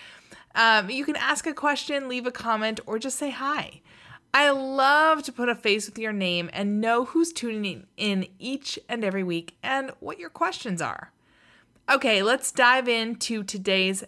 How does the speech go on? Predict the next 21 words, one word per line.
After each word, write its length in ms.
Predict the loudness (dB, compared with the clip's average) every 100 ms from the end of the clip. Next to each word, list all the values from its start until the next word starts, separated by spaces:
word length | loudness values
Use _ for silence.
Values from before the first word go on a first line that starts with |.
| -8
show. 600 | -6 -4 -4 -6 -12 -20 _ _ _ _ _ _ _ _ _ -2
Ever 600 | 4 6 6 4 4 2
since 320 | 4 2 2
I 160 | 4 4
went 240 | 2 -2
public 400 | -2 -2 0 -4
with 140 | -4 0
my 200 | 2 0
Profit 520 | -2 2 4 4 0
Without 320 | -2 -2 -2
Worry 180 | 0 -2
message, 560 | 0 -4 -4 -8 -10 -16 -18 -2
I've 180 | 0 0
had 420 | 0 2 2 0
a 240 | -2 0 -2 -4
boatload 840 | -6 0 2 2 0 0 0 -2
of 220 | -6 -8
people 520 | -8 -10 -8 -10 -10 _
reaching 540 | -8 -2 0 0 -2 -2
out 260 | -2 -4 -6
to 360 | -4 -4 -4